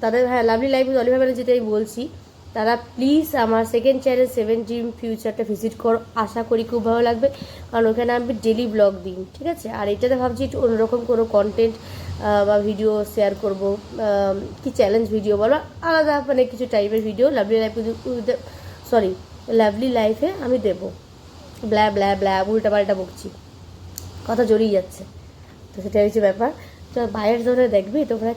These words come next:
কী অবস্থা বাইরেটা, চলে একবার দেখায়। এই পুরো একদম লাইটিং হচ্ছে।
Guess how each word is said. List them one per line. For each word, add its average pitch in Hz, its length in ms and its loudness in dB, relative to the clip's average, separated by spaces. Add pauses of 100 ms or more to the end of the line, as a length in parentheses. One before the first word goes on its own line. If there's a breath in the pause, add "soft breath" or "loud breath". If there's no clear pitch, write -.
কী 220 120 -2
অবস্থা 202 380 -2
বাইরেটা, 202 400 -2
চলে 208 100 -4
একবার 196 200 -2
দেখায়। 180 360 -6 (1700)
এই 262 60 0
পুরো 277 440 -2
একদম 285 420 0 (2500)
লাইটিং 262 340 0
হচ্ছে। 240 360 0